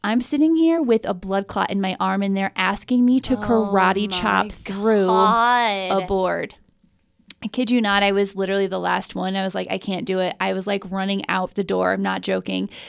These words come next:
Speaker 1: to leave the, the auditorium. Like, "I can't do it." I was actually having a panic attack. And my friend,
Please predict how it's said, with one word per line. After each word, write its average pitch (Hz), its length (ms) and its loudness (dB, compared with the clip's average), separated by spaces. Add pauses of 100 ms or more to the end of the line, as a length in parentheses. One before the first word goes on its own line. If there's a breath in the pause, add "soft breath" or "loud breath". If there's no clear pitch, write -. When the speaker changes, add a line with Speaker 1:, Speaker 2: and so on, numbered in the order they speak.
(220 loud breath)
Speaker 1:
to 233 180 0
leave 214 480 0
the, 196 420 -2
the 190 420 0
auditorium. 202 840 -2
Like, 185 220 -4
"I 190 80 -4
can't 196 320 -4
do 208 160 0
it." 208 100 0
I 190 100 2
was 202 180 2 (1300 loud breath)
actually 262 480 2
having 208 380 -2
a 185 40 -6
panic 180 380 -4
attack. - 480 -10 (640 loud breath)
And 202 600 0
my 202 180 0
friend, 196 580 -2